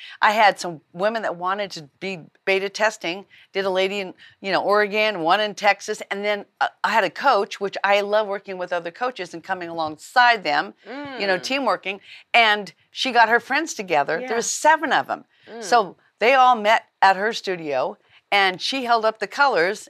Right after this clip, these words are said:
Speaker 1: and I color typed every one of 'em. And then we worked together, Zoom,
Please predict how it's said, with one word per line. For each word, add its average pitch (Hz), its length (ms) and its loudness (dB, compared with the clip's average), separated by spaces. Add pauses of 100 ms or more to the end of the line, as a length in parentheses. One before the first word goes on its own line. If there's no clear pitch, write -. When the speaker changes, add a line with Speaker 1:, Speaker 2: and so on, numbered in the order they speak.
(120)
Speaker 1:
and 202 140 2
I 226 80 4
color 240 260 0
typed 214 280 0
every 196 200 -2
one 262 220 -2
of 208 100 -8
'em. 151 220 -4
And 202 160 -6
then 220 100 0
we 269 120 -4
worked 233 260 -2
together, 180 360 -2
Zoom, 190 480 -6